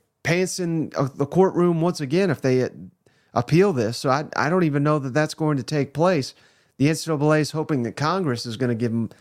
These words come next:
a bailout here. But this, this is a monumental ruling because, again,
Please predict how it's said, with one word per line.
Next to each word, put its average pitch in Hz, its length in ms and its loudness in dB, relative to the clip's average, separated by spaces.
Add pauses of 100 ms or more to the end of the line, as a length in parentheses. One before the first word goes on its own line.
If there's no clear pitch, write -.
(100)
a 110 80 -2
bailout 127 580 2
here. 120 300 -2 (420)
But 156 320 4 (920)
this, 170 640 0
this 180 380 0
is 190 140 -4
a 156 80 2
monumental 151 760 2
ruling 127 480 0 (460)
because, 127 300 2
again, 131 380 -2